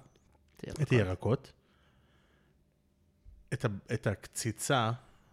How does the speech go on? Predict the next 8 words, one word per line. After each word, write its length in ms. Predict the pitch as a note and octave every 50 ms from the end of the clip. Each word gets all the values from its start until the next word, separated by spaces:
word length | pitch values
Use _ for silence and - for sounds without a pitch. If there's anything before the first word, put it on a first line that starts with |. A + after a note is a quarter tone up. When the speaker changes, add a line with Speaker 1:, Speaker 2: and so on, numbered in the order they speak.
| _ - - -
Speaker 2:
אני 180 | G2+ G2 G2
כן 280 | - - - B2 B2 B2
חושב 380 | - - - - - A2+ G#2+ G2
שיש 400 | - - - G2+ G2 F#2+ - G#2+
הרבה 200 | F#2+ F2+ G2+ F#2+
חשיבות 640 | - - G2 - - F#2+ F2+ G2+ G#2 G2 - -
ל-, 320 | G2+ F2+ E2+ F2 F2+ F#2 F#2+ F#2 - - - - - - - -
לקציצה. 1040 | G2+ F#2+ F2+ F2 E2+ F2 F2 F2+ F2+ - - - - - G2+ - - - G#2 A2